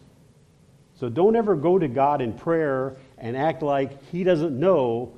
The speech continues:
what you're going <laughs> through, or he doesn't know how you feel, or he doesn't know the persecution that you've been enduring.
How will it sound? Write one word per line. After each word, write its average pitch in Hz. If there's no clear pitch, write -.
what 131
you're 156
going 131
<laughs> -
through, -
or 127
he 226
doesn't 202
know 139
how 151
you 151
feel, 117
or 117
he 202
doesn't 220
know 160
the 143
persecution 160
that 110
you've 110
been 113
enduring. 104